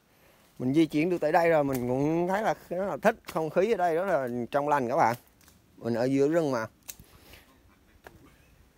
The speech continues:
Cây cối rất là nhiều nên là, là, là, là mát, cái oxy nó được, mình được đáp ứng rất là nhiều.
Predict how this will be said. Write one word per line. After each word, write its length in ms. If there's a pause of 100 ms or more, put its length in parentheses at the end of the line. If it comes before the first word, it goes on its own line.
(1080)
Cây 260
cối 260
rất 140
là 60
nhiều 440
nên 180
là, 140 (1800)
là, 180
là, 160
là 360
mát, 340 (280)
cái 320 (840)
oxy 380
nó 420
được, 220
mình 200
được 100
đáp 180
ứng 200
rất 60
là 80
nhiều. 420